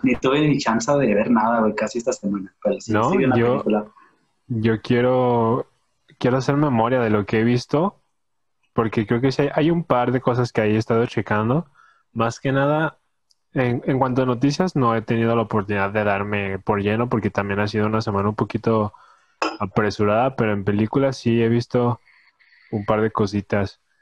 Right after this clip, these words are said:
Speaker 2: Ya les, o sea, ya les había comentado de La Maldición de Bly, Bly Manor, que es como la segunda temporada de, de Hill House.
Speaker 1: ¿De Hill House?
Speaker 2: Ajá.
Speaker 1: Sí, man.
Speaker 2: Ya la estoy,
Speaker 1: Ya
Speaker 2: ya estoy,
Speaker 1: terminaste.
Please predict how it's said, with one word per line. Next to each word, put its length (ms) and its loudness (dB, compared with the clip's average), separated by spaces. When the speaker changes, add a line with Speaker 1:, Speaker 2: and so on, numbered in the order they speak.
Speaker 2:
Ya 160 2
les, 160 -2
o 120 0
sea, 100 2
ya 120 2
les 160 0
había 180 2
comentado 480 2
de 100 2
La 120 2
Maldición 520 0
de 380 2
Bly, 500 0
Bly 300 0
Manor, 420 0
que 100 2
es 80 -2
como 180 0
la 100 0
segunda 300 0
temporada 480 2
de, 800 -2
de 180 -2
Hill 160 2
House. 420 -2
Speaker 1:
¿De 100 2
Hill 220 -2
House? 400 -4
Speaker 2:
Ajá. 140 0
Speaker 1:
Sí, 60 2
man. 400 0
Speaker 2:
Ya 160 2
la 80 2
estoy, 240 -2
Speaker 1:
Ya 140 2
Speaker 2:
ya 60 0
estoy, 160 0
Speaker 1:
terminaste. 400 -2